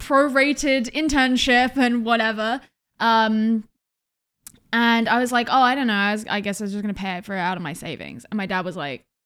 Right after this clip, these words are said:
"Don't do that. I will pay you a salary for a certain amount of time." I think he said, I don't remember if it was six months or a year. It was some amount of time. Um,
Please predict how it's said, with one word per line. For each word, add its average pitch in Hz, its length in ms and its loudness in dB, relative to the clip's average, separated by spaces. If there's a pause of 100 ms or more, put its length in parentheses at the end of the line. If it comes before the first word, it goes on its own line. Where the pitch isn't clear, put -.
(140)
"Don't 277 220 0
do 208 140 -4
that. 160 320 -6 (580)
I 220 280 4
will 208 600 -2 (280)
pay 202 640 -4
you 190 220 -6
a 185 60 -4
salary 175 760 -4
for 180 240 -6
a 175 80 -6
certain 185 280 -8
amount 175 200 -8
of 202 100 -8
time." 180 260 -10
I 196 60 -12
think 285 560 -10
he 302 140 -12
said, 240 400 -8 (960)
I 208 80 -8
don't 233 100 -6
remember 240 240 -8
if 233 40 -10
it - 20 -10
was 202 100 -10
six - 220 -16
months 123 240 -14
or 110 80 -18
a 147 40 -14
year. 110 360 -14
It 311 100 0
was 320 140 -2
some 302 600 0
amount 185 340 0
of - 80 -10
time. 143 340 -10 (440)
Um, 208 720 2